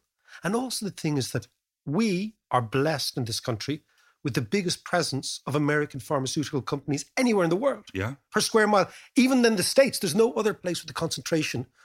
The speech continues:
Speaker 1: pharmaceutical companies is greater than here. So we're in their supply chain. So this is a real no-brainer for them. And these guys know how to distribute. So otherwise, and this is, we'll talk about Johnson in, in a second,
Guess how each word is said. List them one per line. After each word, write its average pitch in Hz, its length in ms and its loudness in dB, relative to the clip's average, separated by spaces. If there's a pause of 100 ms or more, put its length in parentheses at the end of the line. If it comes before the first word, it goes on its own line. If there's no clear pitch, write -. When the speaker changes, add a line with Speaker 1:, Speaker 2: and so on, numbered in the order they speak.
(220)
Speaker 1:
pharmaceutical 156 640 0
companies 143 360 0
is 117 120 -2
greater 143 280 0
than 120 120 -4
here. 139 240 -6 (260)
So - 160 0
we're 233 240 4
in 262 200 4
their 196 100 2
supply 220 340 0
chain. 120 340 -2
So - 120 -8
this 226 100 -4
is 214 80 -2
a 240 80 4
real 247 220 0
no-brainer 208 520 2
for 156 120 -6
them. 139 180 -4 (320)
And 220 140 4
these 196 180 0
guys 160 340 0
know 160 160 4
how 139 100 2
to 139 120 -6
distribute. 220 560 -2 (480)
So - 360 0 (800)
otherwise, 220 840 2
and 143 100 -2
this 185 160 -2
is, 160 120 -6 (320)
we'll 147 140 0
talk 180 200 0
about 156 180 0 (200)
Johnson 170 420 2
in, 151 80 0
in 135 120 0
a 131 40 2
second, 127 420 -2